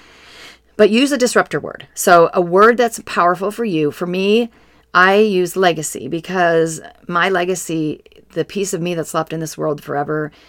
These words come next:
and, and deposited in other people, I take seriously. The fact that I'm impacting other people, I take seriously. And I know that I'm not perfect, and I know that I irritate people, and I know I say things I shouldn't, and I know, you know, I, I'm not talking about perfection here. But what I'm saying is that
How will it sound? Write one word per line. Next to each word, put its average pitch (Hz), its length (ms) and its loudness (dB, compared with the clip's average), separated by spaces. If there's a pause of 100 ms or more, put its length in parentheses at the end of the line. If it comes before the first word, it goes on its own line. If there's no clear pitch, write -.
(120)
and, 160 240 -4
and 165 160 -6
deposited 185 560 -2
in 165 120 -4
other 151 200 -2
people, 214 340 -4
I 214 100 2
take - 260 -6
seriously. - 580 -6 (840)
The - 80 -16
fact 208 200 2
that 220 80 0
I'm 196 100 -2
impacting 202 460 -6
other 165 140 -4
people, 165 200 -4
I 151 40 -4
take - 220 -8
seriously. - 480 -6
And 190 100 -2
I 220 100 2
know 233 200 0
that 214 100 0
I'm 196 140 0
not 196 180 0
perfect, 180 380 -2
and 151 80 -4
I 156 80 -4
know 180 160 -2
that 185 100 0
I 180 80 0
irritate 175 420 -4
people, 175 220 -4
and 160 80 -2
I 151 80 -4
know 175 140 -2
I 185 140 2
say 180 220 -2
things 170 200 -6
I 170 80 -6
shouldn't, 160 400 -4
and 151 140 -6
I 151 80 -4
know, 175 260 0
you 170 80 -6
know, 156 120 -4
I, 151 120 -6
I'm 175 120 -4
not - 280 -2
talking 175 300 -2
about 151 180 -6
perfection 160 420 -6
here. 147 220 -6 (960)
But 196 120 0
what 196 120 2
I'm 185 120 0
saying 226 480 0
is 165 420 -4
that 160 720 -6